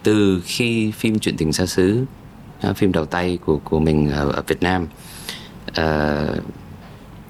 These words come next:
mà Victor cũng, cũng theo dõi cái, um,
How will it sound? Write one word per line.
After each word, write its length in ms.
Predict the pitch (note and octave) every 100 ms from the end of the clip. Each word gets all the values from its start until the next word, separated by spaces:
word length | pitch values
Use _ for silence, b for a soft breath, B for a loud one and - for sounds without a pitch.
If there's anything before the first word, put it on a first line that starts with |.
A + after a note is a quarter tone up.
| -
mà 560 | F2+ E2 D#2+ D#2 D#2 D2+
Victor 280 | F2 - G2+
cũng, 240 | - -
cũng 480 | F#2 A#1+ G2+ A#2 A2+
theo 140 | G#2+ G2+
dõi 380 | F#2+ - A2 B2+
cái, 260 | A2+ A2+
um, 240 | B2 G#2